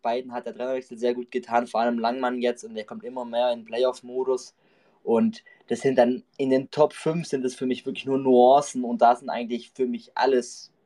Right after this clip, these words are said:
Number One Goalies, muss ich sagen. Ähm, von dem her hätte ich eigentlich jetzt als Ravensburger den auf drei setzen müssen, das stimmt. <laughs> Aber, ähm, ja,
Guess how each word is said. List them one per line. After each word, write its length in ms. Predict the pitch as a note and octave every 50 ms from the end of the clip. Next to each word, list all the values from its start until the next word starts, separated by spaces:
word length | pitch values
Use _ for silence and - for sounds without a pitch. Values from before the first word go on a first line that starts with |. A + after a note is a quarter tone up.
| _ _ _ _ _ _ -
Number 400 | C3+ C3+ B2+ A#2+ A#2+ B2 A#2+ A#2+
One 280 | A#2 A#2 A#2+ C3+ B2+
Goalies, 380 | A2+ A2+ A2 G#2+ A2+ A2 G#2+ -
muss 200 | A#2+ A2 - -
ich 140 | G2+ - -
sagen. 440 | A#2+ G#2+ G#2+ A2 A2+ C3 C#3 C3+ _ _ _ _ - - _ _ _ _ -
Ähm, 480 | A2 A2 G#2+ G#2+ G#2+ A2 A2+ A2+ A2 - _ _ _ _ _ _
von 240 | _ - B2 A#2+ A2+
dem 220 | A#2+ A#2+ B2 B2
her 380 | A#2 A#2+ A#2+ A#2+ A#2+ A#2+ A#2 - - - _ _ _ _ _ _ _ _
hätte 260 | - B2 C3+ - C3
ich 100 | C3 -
eigentlich 180 | C3 C3+ B2
jetzt 120 | B2 G#2+ A2
als 100 | G#2+ A#2
Ravensburger 460 | A2+ A#2+ B2+ B2+ - - A#2+ A#2+ A#2
den 160 | G#2+ A2+ G#2+ G#2
auf 160 | A2 A2 -
drei 240 | - - A2+ B2 A#2+
setzen 340 | A#2+ A#2+ A#2+ - - B2+ B2
müssen, 420 | B2+ C#3 C#3+ - C#3+ C#3 C3+ C3
das 140 | A#2 A#2+ A#2+
stimmt. 400 | - - C#3 C#3+ D3+ D#3+ D3 - - - - _ _ - _ -
<laughs> 340 | - - - - - _ -
Aber, 760 | - A2 A#2+ A#2+ A#2+ A#2+ A#2 B2 A#2+ A#2+ A#2 A#2 A2+ - - - A2+ A2+ A2+ A2+ A2 A2 A2 G#2+
ähm, 220 | G#2+ G#2 G#2 G2+ _ _ _ _ _ _ -
ja, 100 | -